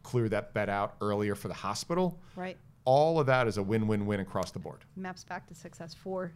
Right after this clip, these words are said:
Speaker 2: for sure. We, we see that
Speaker 1: Patient,
Speaker 2: every
Speaker 1: hospital,
Speaker 2: time.
Speaker 1: insurers,
Speaker 2: Mm-hmm.
Speaker 1: right? That's the way
Speaker 2: Exactly.
Speaker 1: it's going.
Speaker 2: That's the way it's going.
Speaker 1: So. Predictive healthcare, data analytics,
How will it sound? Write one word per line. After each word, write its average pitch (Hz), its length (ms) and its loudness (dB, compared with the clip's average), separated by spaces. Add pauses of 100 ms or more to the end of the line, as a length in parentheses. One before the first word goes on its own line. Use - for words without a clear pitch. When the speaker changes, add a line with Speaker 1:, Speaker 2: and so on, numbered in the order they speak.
(120)
Speaker 2:
for - 180 -14
sure. 156 340 -10
We, 185 220 -10
we 185 100 -10
see 180 180 -12
that - 260 -14
Speaker 1:
Patient, 196 220 2
Speaker 2:
every 143 140 0
Speaker 1:
hospital, 123 360 2
Speaker 2:
time. 110 40 2
Speaker 1:
insurers, 107 540 -4
Speaker 2:
Mm-hmm. 175 220 -6 (260)
Speaker 1:
right? 110 160 -6
That's 123 220 -2
the 127 60 -4
way 110 100 -2
Speaker 2:
Exactly. - 20 -4
Speaker 1:
it's 101 100 -10
going. - 240 -16 (240)
Speaker 2:
That's 165 220 -12
the 190 60 -14
way 175 80 -10
it's 175 160 -14
going. 165 260 -8 (440)
Speaker 1:
So. - 80 -20 (1900)
Predictive 190 540 6
healthcare, 143 800 6
data 151 340 6
analytics, 127 1040 4